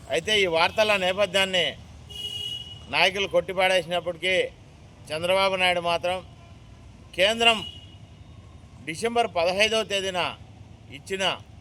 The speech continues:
రాష్ట్రపతి ఉత్తర్వుల మేరకు రాష్ట్రంలో రెండు మల్టీ జోన్లు ఏర్పాటు చేసినారు. అందులో ఒకటో మల్టీ జోన్ కింద నాలుగు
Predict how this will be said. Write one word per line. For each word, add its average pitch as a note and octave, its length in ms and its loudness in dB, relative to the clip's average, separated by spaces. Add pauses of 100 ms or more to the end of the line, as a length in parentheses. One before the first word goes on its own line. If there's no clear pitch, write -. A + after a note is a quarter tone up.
(1080)
రాష్ట్రపతి G3+ 560 -2
ఉత్తర్వుల G3 460 0
మేరకు F3 380 -2 (840)
రాష్ట్రంలో G3+ 520 0
రెండు F3+ 240 -2
మల్టీ F3 380 -2
జోన్లు F#3 300 0
ఏర్పాటు F3+ 320 -2
చేసినారు. E3 480 -2 (560)
అందులో G3 300 4 (460)
ఒకటో F3+ 280 4
మల్టీ G3 420 -2
జోన్ F#3+ 220 -4
కింద F3+ 180 -2 (920)
నాలుగు F3+ 240 0